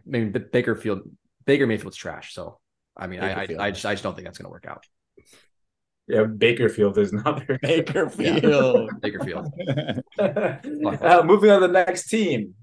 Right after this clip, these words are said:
Speaker 3: America's favorite team, like, America's actual favorite team, the Detroit Lions, 'cause everybody loves Dan Campbell. Let's be real.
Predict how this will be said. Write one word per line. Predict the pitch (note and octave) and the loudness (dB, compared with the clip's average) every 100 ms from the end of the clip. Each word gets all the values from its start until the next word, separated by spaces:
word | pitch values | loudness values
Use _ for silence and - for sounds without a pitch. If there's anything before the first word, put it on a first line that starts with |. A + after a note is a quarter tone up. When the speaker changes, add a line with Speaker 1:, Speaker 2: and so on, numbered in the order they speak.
| _ | _
Speaker 3:
America's | D3+ A#3 D4 G#3 B2 | -4 2 2 2 0
favorite | - G#2+ G2+ | 0 -2 -4
team, | A2 A2+ A#2+ | -4 -4 0
like, | A2 A#2 | -2 -2
America's | C3 B2+ A#2 | 0 0 -2
actual | - B2 B2+ A2+ | -4 -4 -4 -4
favorite | G#2+ G2 F#2 | -4 -6 -8
team, | F#2+ F#2+ G2+ - - | -10 -8 -10 -8 0
the | |
Detroit | A#2 - C3+ G2 | 0 4 4 4
Lions, | G2+ G2+ B2+ C3+ | 2 2 0 -2
'cause | C3 | -2
everybody | C3 C3+ B2 G2+ | 0 4 2 2
loves | F#2+ F#2 - | -2 -4 -4
Dan | F#2+ F2+ | -8 -10
Campbell. | - - G2 C3 - - | -10 -4 0 0 -2 -4
Let's | G2+ | -4
be | - F#2 | -2 0
real. | G2 B2+ | 0 0